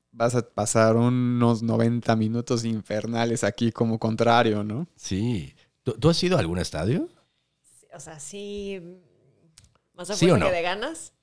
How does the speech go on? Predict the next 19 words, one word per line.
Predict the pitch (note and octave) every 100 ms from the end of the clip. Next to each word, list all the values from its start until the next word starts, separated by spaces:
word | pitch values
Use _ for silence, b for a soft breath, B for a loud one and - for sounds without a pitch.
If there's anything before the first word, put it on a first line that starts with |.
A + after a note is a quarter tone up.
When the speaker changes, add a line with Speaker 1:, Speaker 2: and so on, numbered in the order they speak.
| _
Speaker 2:
¿Eh? | - G#2 G3 C4+
Speaker 3:
<laughs> | B3
Más | A#3 B3+
a | C4
fuerza | A3+ G#3+ G3+
que | E3+
de | E3+
ganas. | E3 F3+ A3 - B B B B B B -
Em, | G#3 G#3 G#3 G#3 G#3 G#3 G3+ G3+ G3+ G3+ G3+ G3+ F#3 -
Estadio | G#3 - A3+ A#3 A3
Azul, | G#3+ C4+ D4 E4+ F4+ F4 _ _ _ _ _ -
el | A3 G#3 G3+ G3
de | F#3+ F#3+ F#3
los | F3+ -
Pumas, | B3+ C#4+ C4 A3+
o |
sea, | G3+ F#3
el, | E3+ E2+ F#2
el, | F#2+ F2 E2+ -